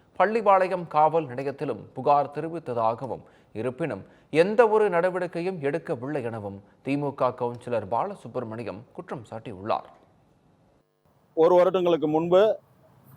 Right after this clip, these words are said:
Speaker 2: ஆ, முதலமைச்சருக்கும் மாவட்ட ஆட்சித்தலைவர் அவர்களுக்கும் புகார் மனு அளித்திருந்தேன். இந்த கிட்னி சம்பந்தமா பக்கத்துல அருகாமையில் நடந்தது. அதை வ-, வந்து அந்த ஒரு நாலு நாளைக்கு வந்து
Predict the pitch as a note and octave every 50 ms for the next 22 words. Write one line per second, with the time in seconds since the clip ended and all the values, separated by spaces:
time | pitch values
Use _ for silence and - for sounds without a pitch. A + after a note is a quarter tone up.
0 | - - - D#3 D3 D3 C#3+ C#3 C#3 C#3 C#3 C#3 C#3 C3+ C3+ C3+ C3+ C3 C3+ D3+
1 | D#3 E3 F#3 G3 F#3+ F#3+ F3+ - E3+ D#3+ C#3+ F3 G3+ G#3+ G#3+ G3+ F#3+ F3 E3+ D#3
2 | E3+ F3+ F#3 E3 F3 E3+ E3+ E3+ - E3+ E3+ E3 E3 D#3+ D#3 D#3 D3+ D3+ D3 D3
3 | C#3+ C#3+ B2+ E3 F3+ G3+ G#3+ - _ _ _ _ _ _ - F3 F#3+ G#3 G3 F#3+
4 | F#3+ F#3 F3 F3 F3+ E3+ D#3 E3+ D#3 D3 E3+ D#3+ D3 D3+ D3 C#3 C3+ C3+ C#3 B2+
5 | - D#3+ C3 E3+ F#3 F3 E3 E3 D#3 D3+ D3+ C#3 - D#3 D#3 D#3 D#3 D3+ D3 D3+
6 | C#3+ C3+ B2+ A2 - D#3 D#3 D#3 D#3+ D3+ D#3 D3+ C#3 C#3+ D3+ E3 E3+ D#3+ D#3 D#3
7 | D3+ D3 C#3 C#3 C#3 C#3+ C#3 C3 B2+ C3+ C3 A2+ - - - - - - - _
8 | - - - - D3 D#3+ E3+ F3 E3 E3 D#3+ D#3+ D#3+ D#3+ D#3 D#3 D#3 D3+ D3+ D3+
9 | D3 D3 D3 D3 C#3+ C#3+ D#3 - _ _ _ - - D#3+ E3+ F#3+ F#3+ G3 G#3 G#3+
10 | G#3+ G#3+ - E3+ D#3+ D#3 D#3+ D#3+ D#3 D#3 D3+ D3+ D#3 D#3+ F3+ G3 F#3+ F#3+ F#3 F3+
11 | F#3+ G3+ F#3+ F3 F3+ F3 F3+ F#3 G#3 G#3+ G#3+ G#3+ -